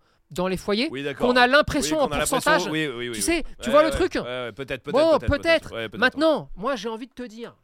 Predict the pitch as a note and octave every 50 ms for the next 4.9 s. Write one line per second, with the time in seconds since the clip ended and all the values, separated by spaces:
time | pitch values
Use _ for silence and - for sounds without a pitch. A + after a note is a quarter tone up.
0 | _ A2+ A#2 A#2+ _ _ _ _ C#3+ D3 D3 - - A#3+ - _ - A3+ F#3+ A#3+
1 | C#4+ - - F3 - - F#3 - - A3 F#3+ D#3 C#3 C#3 E3+ D3 B2 _ _ _
2 | - G#2 G#2+ G#2+ G2+ F#2 _ _ _ _ _ - C#3 D3 F#3 A3+ A#3 G3+ - -
3 | - F#3 E3+ - - F#3+ G3+ A#3+ D4 _ _ _ _ _ _ - - C#3 C#3 D#3
4 | D#3+ A#3+ - - C4+ A#3+ _ A#3 A#3+ A#3+ G#3+ G3 F3+ - G#3 G3+ F#3+ G3+